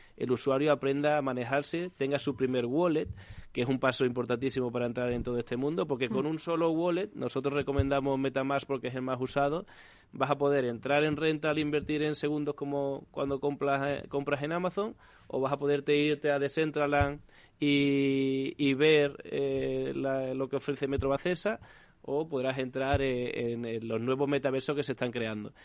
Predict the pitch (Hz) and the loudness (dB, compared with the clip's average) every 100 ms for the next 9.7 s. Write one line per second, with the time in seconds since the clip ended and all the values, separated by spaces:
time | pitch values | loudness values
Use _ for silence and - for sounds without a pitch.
0 | - - - 135 135 160 165 185 170 180 | -20 -16 2 4 6 4 6 4 4 2
1 | 175 170 165 160 160 151 156 147 143 151 | 0 0 -2 0 0 2 0 0 2 2
2 | 143 127 127 135 139 135 139 135 - 147 | 2 -4 -2 -4 -2 -2 -2 -2 -2 -4
3 | 135 147 - - - - - - _ _ | 0 0 -2 -14 -20 -20 -20 -20 _ _
4 | 139 - 160 160 147 139 135 131 135 151 | -4 2 6 8 6 4 4 6 4 4
5 | 180 165 165 156 151 147 143 - 165 165 | 0 2 4 8 10 8 6 4 2 6
6 | 202 175 151 131 120 127 160 110 - - | 2 6 4 4 2 2 2 0 -8 -8
7 | 113 123 135 147 147 - 147 143 - - | -4 0 0 2 0 2 0 0 -6 -20
8 | - - - 156 185 190 175 180 165 165 | -20 -20 -2 4 8 8 6 2 2 4
9 | 175 180 175 202 190 180 151 | 6 4 4 2 4 4 4